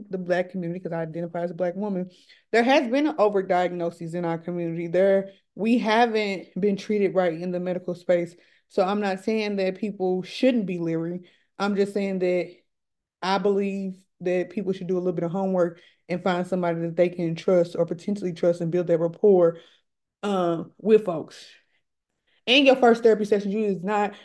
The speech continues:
I ain't gonna say you ain't gonna get an aha, but most of that is building rapport so you can even see who you talking to. So if you expecting to go and be like, "Oh my God, I went to a therapist this one time and I'm, it's good," that might be your experience, but just remember that there are people too and you gotta build their rapport.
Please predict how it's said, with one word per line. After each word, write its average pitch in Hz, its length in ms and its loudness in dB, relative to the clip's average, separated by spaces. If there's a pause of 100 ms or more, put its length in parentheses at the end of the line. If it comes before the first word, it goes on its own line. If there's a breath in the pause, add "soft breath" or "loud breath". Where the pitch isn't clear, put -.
I 277 100 4
ain't 285 60 6
gonna 254 80 6
say 240 80 8
you 226 140 4
ain't 214 80 2
gonna 214 100 0
get 208 120 8
an 185 80 2
aha, 220 320 2
but 185 260 2
most 330 220 -2
of - 20 -4
that 190 140 -4
is 165 80 -10
building 196 260 2
rapport 214 380 2
so 196 100 -2
you 190 80 -2
can 190 100 -4
even 185 140 -4
see 214 160 -6
who 196 140 0
you 202 100 0
talking 165 300 -4
to. 165 180 -6 (240 loud breath)
So - 140 2
if 185 60 -2
you 254 160 4
expecting 240 420 2
to 202 100 -4
go 226 320 6
and 190 140 -4
be 214 100 -4
like, 196 220 -2
"Oh 370 160 0
my 427 120 0
God, 339 60 -4
I 415 240 -2
went 415 140 -8
to 403 60 -2
a 349 40 -6
therapist 392 340 -2
this 392 140 -6
one 403 220 -8
time 403 220 -4
and 285 80 -2
I'm, 320 320 -6 (360 soft breath)
it's 269 240 4
good," 403 440 8 (420)
that 269 220 6
might 339 220 6
be 339 160 4
your 339 160 4
experience, 339 520 -2 (160)
but 214 160 4
just 262 200 4
remember 233 360 0
that 196 160 -6
there 202 160 2
are - 20 -2
people 202 260 -6
too 214 200 -2
and 190 100 -2
you 185 60 -2
gotta 180 180 4
build 180 260 0
their 180 120 -2
rapport. 175 500 0